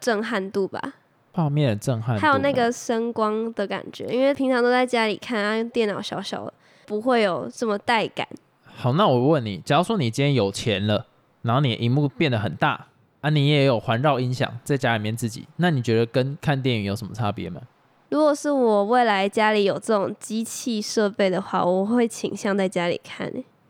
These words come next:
Speaker 1: 老实讲是这样，因为我其实还是比较喜欢在家的感觉，
Speaker 2: 嗯。
Speaker 1: 因为比较自在。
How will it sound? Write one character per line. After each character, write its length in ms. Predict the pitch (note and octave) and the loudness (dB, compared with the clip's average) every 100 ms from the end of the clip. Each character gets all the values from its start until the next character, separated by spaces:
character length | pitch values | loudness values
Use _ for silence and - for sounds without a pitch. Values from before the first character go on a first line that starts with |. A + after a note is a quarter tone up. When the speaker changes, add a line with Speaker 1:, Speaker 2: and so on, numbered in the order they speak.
| _ _ | _ _
Speaker 1:
老 180 | F#3+ G3 | -4 -4
实 160 | G3 G#3 | -2 -2
讲 240 | G#3+ G#3 | -2 -4
是 160 | B3 A3+ | -6 -10
这 300 | A#3 A3+ A3 | -6 -2 -2
样， 280 | - G#3 - - _ - - | -2 -2 -4 -10 _ -20 -4
因 120 | D#4 | 2
为 80 | E4+ E4 C#4+ - | 2 2 0 0
我 500 | A#3+ A#3 A3+ A3 A3+ - | 2 4 4 4 0 -4
其 200 | - A#3 | -2 2
实 80 | |
还 120 | C4 A3+ | 4 2
是 120 | A#3+ | 0
比 60 | |
较 200 | A3+ A3 | 2 2
喜 100 | A#3+ | 2
欢 280 | G3+ F3+ F#3+ - | -2 -4 -6 -2
在 160 | A3+ | 0
家 220 | G3 F#3+ | 2 0
的 60 | F3+ | -2
感 180 | - - | -4 -2
觉， 80 | G3 | 2
Speaker 2:
嗯。 20 | |
Speaker 1:
因 20 | |
为 40 | A#3 | 2
比 60 | |
较 140 | G3 G3 | 2 0
自 240 | - F#3 | -2 -8
在。 200 | - - | -6 -8